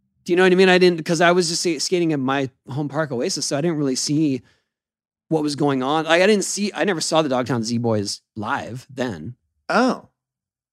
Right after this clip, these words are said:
Speaker 2: Really?
Speaker 1: I, I went to Marina and
Speaker 2: Yeah.
Speaker 1: skated, and maybe a couple of them were there, but I never saw what the lifestyle was.
Speaker 2: And you never hung out with them?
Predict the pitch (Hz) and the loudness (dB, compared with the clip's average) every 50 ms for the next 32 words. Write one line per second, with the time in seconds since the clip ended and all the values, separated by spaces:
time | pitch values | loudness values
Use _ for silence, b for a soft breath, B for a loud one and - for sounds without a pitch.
0 | _ _ _ _ _ _ _ _ _ _ _ _ _ _ _ - 123 160 226 294 | _ _ _ _ _ _ _ _ _ _ _ _ _ _ _ -6 0 0 2 2
1 | 302 247 - _ - 160 180 175 - 175 180 180 196 196 175 - 175 156 139 139 | 2 -2 -4 _ 0 0 0 2 4 4 4 6 6 4 4 2 0 0 0 0
2 | 143 147 139 139 143 160 202 226 170 131 123 143 180 202 - - 180 147 139 151 | 0 0 0 2 2 2 2 2 0 0 -2 -4 -6 -10 -10 -4 0 0 0 0
3 | 170 175 143 123 117 120 135 156 151 - - 127 131 120 120 123 127 127 127 123 | 0 0 0 0 2 0 0 -2 -4 -4 -6 -4 -4 -2 -2 -2 -2 -2 -2 -2
4 | 123 120 117 - 131 123 131 127 120 117 117 113 110 107 107 135 151 147 131 135 | -2 -4 -4 -4 -6 -4 -4 -4 -2 -2 -2 -2 -2 -2 -2 -2 -2 -2 -2 -2
5 | 143 151 151 151 135 123 120 - - 127 117 117 110 104 110 113 107 - 110 98 | -2 0 0 -2 -4 -4 -6 -6 -4 -2 -2 -2 -2 -2 -4 -8 -8 -8 -8 -8
6 | 98 113 - - - 92 71 64 53 52 55 139 190 - 147 151 151 151 151 147 | -8 -8 -8 -8 -10 -12 -14 -16 -18 -18 -20 -18 -12 -6 -4 -2 0 0 0 0
7 | 131 127 110 120 123 117 117 123 131 131 120 110 92 82 76 73 | -2 -2 -4 -4 -6 -4 -4 -6 -6 -6 -8 -10 -10 -12 -18 -20